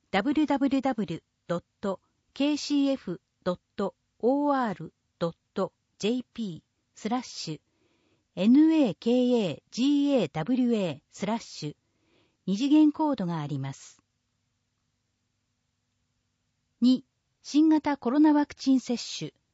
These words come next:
家庭訪問型巡回接種の受付を開始します。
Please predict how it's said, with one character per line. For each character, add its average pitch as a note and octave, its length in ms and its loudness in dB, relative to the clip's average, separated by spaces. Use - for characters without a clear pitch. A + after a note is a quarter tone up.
家 G#3 200 -2
庭 E4 220 0
訪 D4+ 240 2
問 C#4+ 240 8
型 C4+ 300 2
巡 C4+ 240 2
回 D4+ 200 0
接 D4+ 160 -4
種 - 240 -4
の F#3+ 140 0
受 G3 220 -4
付 - 280 -8
を G3+ 60 -6
開 G3 220 -6
始 F#3 160 -12
し - 120 -8
ま D3 140 -4
す。 - 180 -18